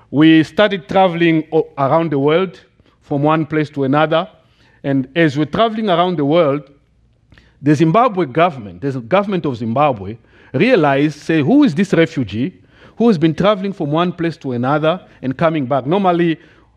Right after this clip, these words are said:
uh, I'll come to the United States several times, I'll go to other places and back to Zimbabwe. So they thought probably I was, uh, um, a spy, you know, probably. Uh, so, so then they made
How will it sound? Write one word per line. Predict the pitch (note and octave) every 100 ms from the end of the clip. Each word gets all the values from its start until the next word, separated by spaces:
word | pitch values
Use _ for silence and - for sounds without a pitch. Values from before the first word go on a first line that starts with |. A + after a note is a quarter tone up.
| -
uh, | C3 A2+
I'll | D#3 E3
come | F3+ F3
to | D#3
the | C#3+
United | D3 D#3 D#3+
States | - D#3+ D#3+
several | D3+ D3+
times, | D3 D3 D3 B2
I'll |
go | C#3
to | D3+ D#3
other | D3+ C#3
places | D3+ D3+ D3
and | A#2+ A2 - G#2+
back | D#3+ D3+
to | C3
Zimbabwe. | C3 C#3+ C#3 C#3+ C#3 -
So | D#3+
they | F3 G#3
thought | A#3+ A#3 -
probably | G3 E3 D#3+ E3+
I | D3+
was, | C3+ A#2+ G#2 A2+
uh, | A2+ G#2+ G2+ - _ _ -
um, | A#2+ A2+ G#2+ G#2 G2+ F#2+ -
a | D3
spy, | - F3+ C#3+ D#2+ C#2+ _ _ _ -
you | C3
know, | C#3+ D#3
probably. | D#3 D#3 C3 C#3 C3
Uh, | B2 G#2+
so, | - F#3+ E3
so | C#3 - F#3+
then | D#3+ F3+
they | D#3+ D3
made | D3+ E3+ D#3